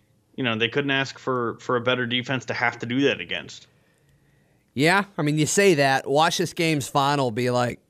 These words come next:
Speaker 2: you know, <laughs> twenty-four to seventeen or something crazy like that.
Speaker 1: Yeah, but even, like,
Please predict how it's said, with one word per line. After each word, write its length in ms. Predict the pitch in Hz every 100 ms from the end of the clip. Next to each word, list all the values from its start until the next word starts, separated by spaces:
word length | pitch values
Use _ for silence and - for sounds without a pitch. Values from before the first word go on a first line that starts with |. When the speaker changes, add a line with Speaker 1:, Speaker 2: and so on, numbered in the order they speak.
| _ _ -
Speaker 2:
you 160 | 113
know, 240 | 131 117 65 69 - - -
<laughs> 420 | - - - -
twenty-four 580 | - 180 156 151 151 151
to 60 | 156
seventeen 540 | 160 147 139 135 147
or 80 | 127
something 260 | 147 123 127
crazy 300 | 123 127 123
like 220 | 120 110
that. 300 | 123 110 - _ - - _ _ - - - - -
Speaker 1:
Yeah, 80 | 147
but 140 | 139
even, 300 | 156 185 175
like, 360 | 143 123 113